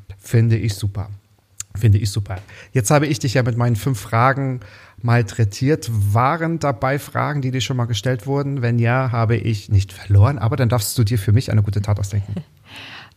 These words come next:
Speaker 2: Ähm, nein, also diese Fragen, nein, du hast in dem Sinn, kann man sagen, gewonnen,
Speaker 1: Puh.
Speaker 2: weil ich wüsste nicht, dass mir diese Fragen jetzt gestellt worden sind, in dem Sinn, nein.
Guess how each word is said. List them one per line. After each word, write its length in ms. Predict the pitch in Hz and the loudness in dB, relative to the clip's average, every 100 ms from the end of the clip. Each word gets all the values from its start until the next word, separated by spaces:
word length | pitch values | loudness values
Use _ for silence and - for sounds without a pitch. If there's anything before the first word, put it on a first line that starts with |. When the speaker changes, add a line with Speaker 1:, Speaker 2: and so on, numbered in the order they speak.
| - | 0
Speaker 2:
Ähm, 680 | 196 190 190 190 190 185 185 _ _ _ _ _ _ _ _ _ - | 2 4 2 2 2 0 -4 _ _ _ _ _ _ _ _ _ -2
nein, 360 | 185 165 170 320 _ - | 0 0 -2 -4 _ -6
also 180 | 202 190 | -4 -2
diese 280 | - 185 277 | -4 -4 -6
Fragen, 880 | - - 180 175 175 175 202 285 370 - _ _ _ _ _ _ _ _ _ _ _ _ _ - | -10 -8 -4 -4 -4 -2 -2 -2 -6 -12 _ _ _ _ _ _ _ _ _ _ _ _ _ 2
nein, 220 | 190 294 - _ | 2 2 -4 _
du 100 | - | -6
hast 260 | 233 226 - | -6 -6 -4
in 120 | 214 | -2
dem 160 | 196 220 | 2 0
Sinn, 260 | 262 277 | 0 -4
kann 180 | - 220 | -2 0
man 60 | 214 | 2
sagen, 200 | 220 214 | 2 2
gewonnen, 500 | 170 139 170 175 285 453 - - - - - | 0 0 0 2 0 -4 -10 -20 -20 -8 -6
Speaker 1:
Puh. 140 | 196 302 | -4 0
Speaker 2:
weil 100 | 117 | 2
ich 120 | 107 | 4
wüsste 280 | 104 98 98 | 4 4 6
nicht, 420 | 92 95 101 - | 6 6 4 0
dass 160 | 262 247 | -4 -2
mir 80 | 226 | -4
diese 220 | 226 226 | -4 -6
Fragen 260 | - 190 202 | -6 -4 -6
jetzt 140 | - | -6
gestellt 400 | 208 - 160 - | -10 -10 -12 -12
worden 200 | - - | -14 -14
sind, 180 | - - | -14 -14
in 60 | |
dem 140 | 185 175 | -12 -12
Sinn, 120 | - | -8
nein. 180 | 175 | -8